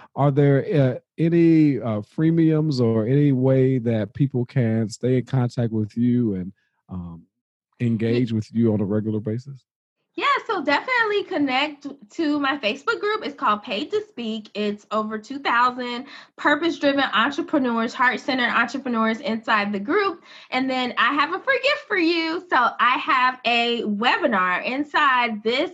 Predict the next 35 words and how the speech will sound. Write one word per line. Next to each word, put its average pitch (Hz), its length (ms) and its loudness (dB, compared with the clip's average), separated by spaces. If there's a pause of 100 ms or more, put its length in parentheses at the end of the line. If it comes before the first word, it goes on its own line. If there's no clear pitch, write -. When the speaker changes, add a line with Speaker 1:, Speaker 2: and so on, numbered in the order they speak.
(140)
Speaker 2:
online 285 500 0
masterclass. 208 720 -2 (240)
I 226 140 0
teach 226 320 -4
you 196 260 -8
all 403 300 4
about 226 500 2
getting 269 300 -2
started 214 560 0
speaking. 202 580 -6 (220)
We 269 80 0
had 370 240 2
a 381 60 0
little 359 160 2
shortened, 302 720 2
condensed 285 600 4
time 277 340 0
today, 247 520 0 (180)
but 240 160 2
if 247 80 2
you 254 160 -2
wanna 277 300 2
do 262 260 0
a 233 160 2
real 226 460 0
deep 208 380 -4
dive 202 360 2
into 208 420 -4
some 226 220 -2
of 262 60 -2
the 262 80 -2
things 240 240 -4
that 202 200 0
I 175 120 0 (200)
say 233 300 0